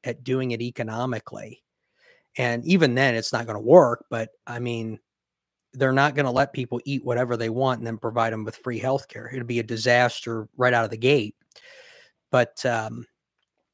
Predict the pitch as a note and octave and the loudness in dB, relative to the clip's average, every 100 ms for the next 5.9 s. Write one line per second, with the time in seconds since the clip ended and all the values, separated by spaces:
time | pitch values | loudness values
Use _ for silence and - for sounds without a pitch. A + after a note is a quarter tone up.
0 | _ - D3 D3 C#3+ D3+ D#3+ C#3+ C#3 C#3 | _ -2 6 6 8 6 4 4 2 4
1 | C3 B2+ - C#3 D3 D3+ C#3+ C3+ C3 - | 4 0 -2 0 2 0 0 0 0 -2
2 | B2 - C3+ B2+ A#2 A#2+ A2 - _ _ | -8 -6 -4 -4 -4 -6 -8 -12 _ _
3 | C3 A2+ - _ _ _ - C3 C3+ C3 | -6 -6 -10 _ _ _ -10 -2 0 2
4 | B2+ B2 A#2+ A#2+ A#2+ G#2+ B2+ B2+ B2 A#2+ | 2 2 0 -2 -6 -4 0 0 0 -2
5 | A#2+ A2+ A2+ A2 C3+ C#3 A#2+ A2 A2+ | -4 -6 -6 -2 -2 -2 -2 -4 -6